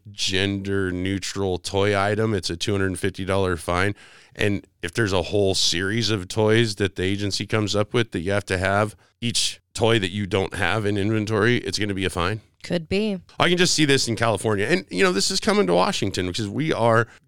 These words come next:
Speaker 1: going down that path of gender confusing as many children as we can as taxpayers, 'cause that's what the state's using our taxes for in education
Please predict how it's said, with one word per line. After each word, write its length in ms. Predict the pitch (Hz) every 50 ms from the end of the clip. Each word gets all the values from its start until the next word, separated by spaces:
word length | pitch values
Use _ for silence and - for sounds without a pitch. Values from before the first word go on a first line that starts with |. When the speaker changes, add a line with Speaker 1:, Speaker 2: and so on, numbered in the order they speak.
| 110 _
Speaker 1:
going 340 | - 127 131 135 143 151 147
down 300 | 120 127 123 117 127 123
that 260 | 113 113 110 95 -
path 560 | - - 98 90 90 92 92 92 - - - - - - _ _ _ _
of 720 | - 101 98 98 95 95 95 92 95 90 - - - - _ _ _ _ _ _ _ -
gender 600 | - - 123 131 123 120 123 120 123 120 110 104 - _ _ _ _ _
confusing 800 | - 117 107 - - 117 113 110 98 101 104 98 98 98 101 - _
as 180 | 98 92 92 87
many 240 | 101 104 107 113
children 380 | 101 - - 110 107 107 110 110
as 120 | 110 104
we 140 | 110 110 110
can 320 | - - 113 98 95 98 104
as 140 | 101 92
taxpayers, 920 | - - 98 90 87 - - - 92 87 85 85 90 98 104 - - - -
'cause 160 | - 95 87
that's 240 | 92 92 85 - -
what 240 | 85 85 76 _ _
the 140 | - 87 85 _ _ _ _ _
state's 340 | - - - - 82 87 -
using 240 | - 92 90 92 90
our 140 | 90 85 82
taxes 580 | - 98 92 90 87 - - - - 80 80
for 500 | - - - 143 147 127 101 95 101 113 - - - - _ _
in 140 | - - 92
education 960 | 92 98 92 87 92 - - 90 95 95 90 - 95 92 92 92 92 90 87